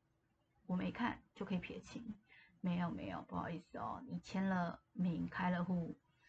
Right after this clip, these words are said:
该负的责任就是要负哦。好，那今天呢，我就是要来跟大家聊聊，你开了证券户之后要注意的几件事。首先，我要先恭喜你，你只要开完证券账户之后，你就可以开始买股票了。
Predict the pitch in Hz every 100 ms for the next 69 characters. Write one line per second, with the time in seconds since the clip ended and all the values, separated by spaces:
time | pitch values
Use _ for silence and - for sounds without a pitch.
0 | - - 185 202 196 170 170 170 180 175
1 | 175 - 185 165 160 156 170 180 - -
2 | - - _ _ _ - 214 196 - _
3 | _ 254 269 269 269 247 226 240 - -
4 | - _ 175 - 208 196 185 185 190 175
5 | 175 160 - - - - 185 180 - 302
6 | 285 269 269 262 254 - 214 202 196 202
7 | 196 175 - - - - - - - -
8 | 175 - - - - _ _ _ - -
9 | 175 175 - 339 339 - - - - 175
10 | 196 196 202 208 185 165 - - - 175
11 | 180 185 180 - 240 226 220 214 214 208
12 | 196 190 185 180 - - - - 180 -
13 | - 226 - - - 175